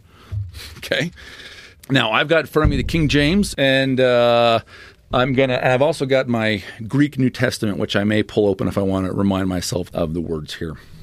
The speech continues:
By the way, it's interesting. Martin Luther hated the Sermon on the Mount. He thought it was fraudulent. He thought the devil inserted this. There's a Leonard Cohen line, actually, the, the staggering account of the Sermon on the Mount, which I don't pretend to understand at all.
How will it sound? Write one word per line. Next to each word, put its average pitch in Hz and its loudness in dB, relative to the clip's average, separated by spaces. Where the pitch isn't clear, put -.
By 175 0
the 165 4
way, 107 0
it's - -6
interesting. 113 -4
Martin 127 2
Luther 120 2
hated 110 0
the 85 0
Sermon 98 0
on 90 0
the 87 -2
Mount. 85 -6
He - -6
thought 113 2
it 104 -2
was 98 -2
fraudulent. 95 -4
He - -6
thought 104 0
the 98 2
devil 113 0
inserted 92 0
this. - -6
There's 127 2
a 117 2
Leonard 127 2
Cohen 139 2
line, 82 -4
actually, 76 -8
the, 87 -2
the 87 -8
staggering 131 0
account 120 -2
of 98 -4
the 98 -6
Sermon 117 -2
on 110 -2
the 110 -2
Mount, 104 -2
which - -2
I 90 0
don't 98 -6
pretend 95 -4
to 95 -6
understand 90 -6
at 95 -4
all. 85 -6